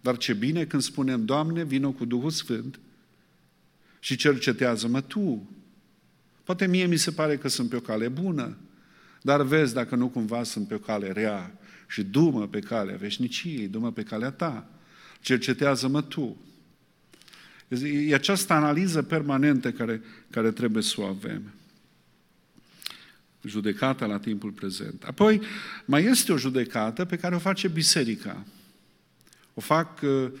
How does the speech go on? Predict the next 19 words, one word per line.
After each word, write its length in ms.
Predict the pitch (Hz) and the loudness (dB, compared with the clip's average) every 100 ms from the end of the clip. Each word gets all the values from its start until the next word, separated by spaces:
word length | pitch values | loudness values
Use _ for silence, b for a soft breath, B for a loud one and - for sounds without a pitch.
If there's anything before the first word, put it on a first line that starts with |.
| B B | B B
apostolii 880 | 117 - 139 143 - 170 160 165 160 | -10 -2 0 0 -2 -2 0 0 -2
și 160 | 160 | -4
o 40 | 110 | -6
fac, 300 | 117 120 - B B B B | -4 -8 -8 B B B B
uh, 120 | 123 117 113 110 107 110 104 104 | -8 -6 -4 -4 -6 -6 -8 -6
episcopii 640 | 117 113 139 131 - 143 131 | -8 -2 2 2 0 -2 -2
bisericii, 960 | 113 104 127 135 147 151 175 180 202 - | 0 0 2 2 0 -4 -4 -4 -6 -8
dar 140 | 120 | -8
o 60 | 120 | -6
face 280 | 135 151 165 | -2 0 0
biserica 840 | 143 127 117 107 110 - 151 180 B B B B B B | 0 0 0 -2 -4 -6 -10 -12 B B B B B B
și 140 | - | -4
este 160 | 208 208 | -2 2
o 40 | |
judecată 560 | 208 214 196 202 208 208 | 2 2 2 0 -2 -2
pe 80 | 202 | -4
care 220 | 196 196 | -2 0
o 100 | 208 | 2
aplică 720 | 208 208 262 240 127 147 190 | 0 0 0 2 0 0 -2